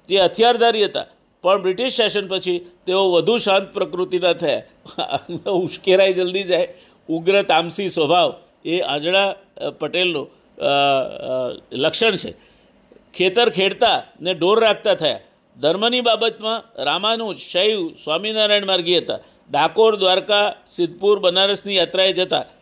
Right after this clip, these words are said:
તેમના ગોર મહારાજો ઉદિચ્ય, મેવાડા, મોઢ, સાઠોદરા અને વિસનગરા બ્રાહ્મણો હતા. આજના કણબીઓ સાથે લેવા કણબી અને કડવા કણબીને રોટીબેટીનો સંબંધ ન હતો. આંજણા સ્ત્રીઓ મરણ પાછળ રડતી વખતે માથે સાલ્લાનો એક છેડો બાંધતી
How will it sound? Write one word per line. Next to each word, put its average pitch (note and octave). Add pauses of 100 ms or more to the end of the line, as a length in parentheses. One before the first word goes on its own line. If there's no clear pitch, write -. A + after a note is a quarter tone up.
(240)
તેમના G3
ગોર F#3+
મહારાજો A3
ઉદિચ્ય, F#3+ (160)
મેવાડા, F#3
મોઢ, F3+
સાઠોદરા F3+
અને C#3+
વિસનગરા F#3
બ્રાહ્મણો E3+
હતા. E3 (360)
આજના F3+
કણબીઓ F#3
સાથે F#3 (180)
લેવા F#3+
કણબી F#3 (160)
અને D#3+
કડવા F3
કણબીને G3+
રોટીબેટીનો F#3+
સંબંધ F3+
ન F3+
હતો. G3 (280)
આંજણા G3
સ્ત્રીઓ F3 (240)
મરણ F#3
પાછળ G3
રડતી F3+
વખતે F#3
માથે E3
સાલ્લાનો E3
એક D#3+
છેડો D3+
બાંધતી D3